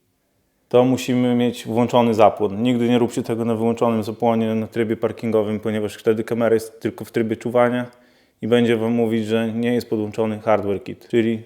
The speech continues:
nie jest podłączony ten zasilacz. Gdy jesteśmy połączeni, mamy informację, że nasza kamera jest online. Pamiętajcie, że tutaj ograniczenia chmurowe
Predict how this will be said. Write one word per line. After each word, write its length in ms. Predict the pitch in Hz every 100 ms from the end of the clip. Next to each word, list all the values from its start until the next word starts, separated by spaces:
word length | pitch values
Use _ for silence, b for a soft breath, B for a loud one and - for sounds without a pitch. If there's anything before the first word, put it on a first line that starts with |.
| _ -
nie 80 | 110
jest 160 | 110 -
podłączony 520 | 107 107 117 107 101
ten 180 | 110 101
zasilacz. 440 | 95 101 92 -
Gdy 220 | 123 127 160
jesteśmy 360 | 156 160 156
połączeni, 640 | 147 147 143 147 135 123
mamy 300 | 117 120 117
informację, 720 | 117 113 120 120 120 - 113 104
że 120 | 110
nasza 360 | 110 104 117 107 b b b b b b b
kamera 360 | - 127 123 113
jest 160 | 117 -
online. 520 | 151 143 131 120 113 - -
Pamiętajcie, 760 | 151 156 151 151 143 139 135
że 120 | 127 120
tutaj 300 | 127 120 120
ograniczenia 520 | 120 123 117 120 117
chmurowe 540 | 123 113 110 110 110